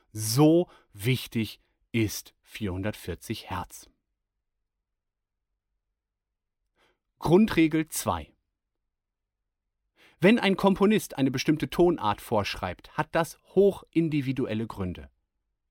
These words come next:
Du musst einfach wissen, dass sich die konnotative Bedeutung vom Lehrbuch über Tonartencharakteristik, Wohnort, Jahrzehnt, nicht Jahrhundert,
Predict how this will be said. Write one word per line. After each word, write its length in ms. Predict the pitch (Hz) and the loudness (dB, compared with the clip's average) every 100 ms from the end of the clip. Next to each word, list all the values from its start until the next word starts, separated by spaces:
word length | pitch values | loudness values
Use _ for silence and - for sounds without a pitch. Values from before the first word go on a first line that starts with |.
| _ _ _ _ | _ _ _ _
Du 120 | 143 | 4
musst 300 | 170 277 - | 8 6 4
einfach 420 | 170 180 143 120 | 0 2 2 2
wissen, 320 | 143 247 196 | 2 0 0
dass 160 | 165 147 | -2 0
sich 180 | 147 135 | -2 -4
die 120 | 131 | -8
konnotative 760 | - 185 233 214 156 - 151 | -4 0 0 -2 -6 -6 -6
Bedeutung 460 | 131 117 135 165 135 | -6 -2 -2 -2 -6
vom 240 | - 104 | -6 -4
Lehrbuch 440 | 92 127 190 139 120 | -2 -2 -2 -4 -6
über 240 | 110 107 | -6 -8
Tonartencharakteristik, 1400 | - 165 180 104 - - 92 95 - - 92 - 90 - _ _ _ | -4 -4 -4 -6 -8 -10 -10 -10 -12 -12 -12 -12 -16 -18 _ _ _
Wohnort, 680 | 117 160 202 139 98 82 - _ _ | 2 4 6 2 -4 -8 -14 _ _
Jahrzehnt, 680 | 139 143 - 226 208 113 - _ _ | -2 0 -2 0 2 0 -4 _ _
nicht 380 | 92 104 - - | -6 -4 -4 -2
Jahrhundert, 600 | 156 156 190 127 95 - | -2 0 -2 -2 -6 -10